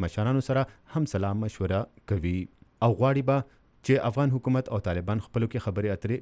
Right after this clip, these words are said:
پیل کړي. طالبان د افغان حکومت سره د خبرو نه انکار کوي. کابل ته په خپل وړاندې سفر کې زلمي خلیلزاد ویلي وو چې پنځلس کسیزه افغان مذاکراتي ډله د طالبانو سره د خبرو لپاره جوړه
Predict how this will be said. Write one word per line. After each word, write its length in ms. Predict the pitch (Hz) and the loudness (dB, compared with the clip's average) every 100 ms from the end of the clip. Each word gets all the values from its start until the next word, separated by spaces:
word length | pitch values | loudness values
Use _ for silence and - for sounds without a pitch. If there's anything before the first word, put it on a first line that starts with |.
| - 104 | -2 0
پیل 200 | 87 85 - | 0 -2 -2
کړي. 160 | 95 95 - _ _ - - - | -2 -2 -6 _ _ -20 -12 -2
طالبان 340 | 143 143 160 135 | 2 2 2 0
د 120 | 110 | 0
افغان 180 | 113 107 | 0 -2
حکومت 340 | 90 92 101 113 | -2 -2 -2 0
سره 120 | 110 - _ - 101 | -2 -4 _ -4 0
د 120 | 117 131 | 2 0
خبرو 240 | 120 113 101 | 0 2 0
نه 60 | 107 - 95 | -2 -4 -4
انکار 340 | 90 98 82 - | -2 -2 -2 -2
کوي. 260 | 85 87 87 - _ _ - _ _ - | -2 -2 -4 -8 _ _ -20 _ _ 0
کابل 220 | 127 131 151 | 4 4 4
ته 160 | 151 143 | 4 4
په 140 | 113 110 | 2 0
خپل 200 | - 127 | 0 -2
وړاندې 440 | - 107 143 127 | 0 2 2 0
سفر 240 | 127 120 131 | -2 -2 -2
کې 180 | 139 120 | -2 0
زلمي 220 | 95 98 - | 0 0 -2
خلیلزاد 420 | 90 87 104 87 101 | -4 0 -2 0 0
ویلي 160 | 127 123 | 2 2
وو 80 | 139 | 2
چې 500 | - - _ - 120 | 0 -20 _ 0 2
پنځلس 420 | 127 117 120 120 117 - | 2 2 2 0 -2 -4
کسیزه 320 | 123 160 131 95 | -2 0 2 0
افغان 260 | 95 110 98 | 0 0 0
مذاکراتي 720 | 87 90 87 90 87 - 123 | 0 -2 -2 -2 -2 -2 -2
ډله 280 | 101 135 135 120 | 2 2 2 0
د 100 | 98 | 0
طالبانو 380 | 90 92 107 117 | -2 0 0 0
سره 160 | 123 131 - _ - 117 | 0 0 -2 _ 0 4
د 120 | 127 - | 4 4
خبرو 380 | 131 135 147 117 - 95 92 | 0 2 4 2 -2 -4 -2
لپاره 420 | 95 - 147 117 | -2 0 2 2
جوړه 280 | 85 95 92 | 0 -2 -2